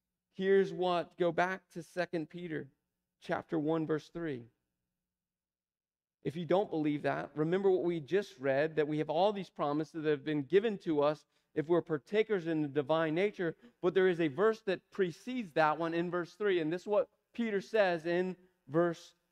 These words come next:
three of chapter one. It says, "By his," Jesus' "divine power has granted to us all things."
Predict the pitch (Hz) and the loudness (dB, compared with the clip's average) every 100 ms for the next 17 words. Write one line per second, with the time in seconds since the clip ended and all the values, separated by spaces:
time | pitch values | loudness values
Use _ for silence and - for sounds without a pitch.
0 | - 180 175 160 - 151 - 151 160 143 | -2 4 4 4 -2 -6 -2 -2 0 -2
1 | 117 113 _ _ _ _ _ _ - 160 | -6 -12 _ _ _ _ _ _ -6 -4
2 | 196 160 143 175 156 - 208 226 277 294 | -2 -4 0 0 0 -2 8 8 8 -2
3 | 262 - _ _ 151 180 254 247 196 190 | -8 -16 _ _ -16 -8 -6 -6 -8 -8
4 | 180 - _ _ _ 139 185 139 170 196 | -8 -12 _ _ _ 2 2 4 2 4
5 | 254 262 - - 208 175 131 151 180 190 | 2 -2 -8 -6 -2 -2 0 -2 -4 -12
6 | _ _ _ _ 208 208 151 175 202 247 | _ _ _ _ 0 0 0 -2 0 0
7 | 262 269 240 214 - - 240 269 - 185 | -2 -6 -8 -12 -20 -8 -4 -4 0 4
8 | 180 202 - - _ _ _ _ _ _ | 4 2 -2 -20 _ _ _ _ _ _
9 | _ - 185 233 269 277 277 254 196 131 | _ 0 6 8 8 4 2 2 2 0
10 | 101 | -6